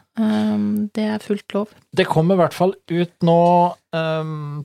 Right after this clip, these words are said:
Speaker 2: tipper jeg på i løpet av neste uke. Eh, så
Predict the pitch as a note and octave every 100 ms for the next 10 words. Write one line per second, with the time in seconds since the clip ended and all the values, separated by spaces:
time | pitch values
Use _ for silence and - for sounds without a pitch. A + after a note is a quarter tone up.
0 | - C#3+ - C3 - C#3+ C#3+ C#3+ C#3+ C#3
1 | B2+ - D3 D3 C#3+ C#3+ C#3+ D3 C3 C3
2 | A2+ D3 - _ _ C#3+ C#3+ C#3+ C3+ -
3 | - C3+ C3 C3+ C3+ C3+ C3+ C3+ C3 C3
4 | C3